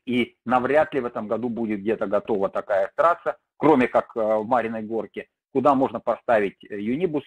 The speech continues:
и сдать его в эксплуатацию. А это требует завершения, э, транспортной сертификации самого юнибуса.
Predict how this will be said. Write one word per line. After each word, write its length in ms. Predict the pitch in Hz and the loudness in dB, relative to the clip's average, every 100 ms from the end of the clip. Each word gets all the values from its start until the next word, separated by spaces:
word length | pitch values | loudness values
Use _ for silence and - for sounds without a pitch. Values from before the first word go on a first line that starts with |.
| _ | _
и 120 | 117 | -6
сдать 300 | 104 123 135 | 0 2 2
его 240 | 117 113 113 | 0 0 0
в 40 | |
эксплуатацию. 720 | 110 - 117 - 87 - 87 - _ | -4 0 2 2 -2 -4 -16 -18 _
А 100 | 131 | 0
это 140 | 131 135 | 2 2
требует 440 | 131 147 151 170 _ | 4 4 4 0 _
завершения, 680 | 104 113 107 - 135 147 147 _ _ _ | -4 -2 -2 -2 -2 -2 -6 _ _ _
э, 160 | 107 104 | -6 -4
транспортной 720 | 117 127 - 131 - 117 113 - _ _ | -2 -2 -2 -6 -4 -6 -6 -8 _ _
сертификации 1000 | - 110 113 117 - 120 117 - 110 104 - _ | -4 -4 -6 -10 2 2 2 -2 -2 -2 -6 _
самого 320 | 107 107 107 | -4 0 2
юнибуса. 560 | 107 107 90 85 - | 2 0 -4 -8 -14